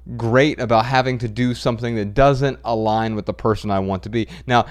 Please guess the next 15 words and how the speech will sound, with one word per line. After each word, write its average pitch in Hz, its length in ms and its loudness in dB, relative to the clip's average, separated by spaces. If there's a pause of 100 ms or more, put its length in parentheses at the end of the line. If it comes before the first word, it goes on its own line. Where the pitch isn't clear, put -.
(160)
if 147 220 0
it 131 100 2
was, 131 440 4
if 139 100 -2
it 139 40 -2
was 131 180 2
something 127 420 -2
more 117 300 0
egregious, 113 880 -2
if 104 160 -10
they 120 120 -4
were 117 140 -2
like, 107 220 -2 (300)
"Well, 120 140 2
in, 123 120 0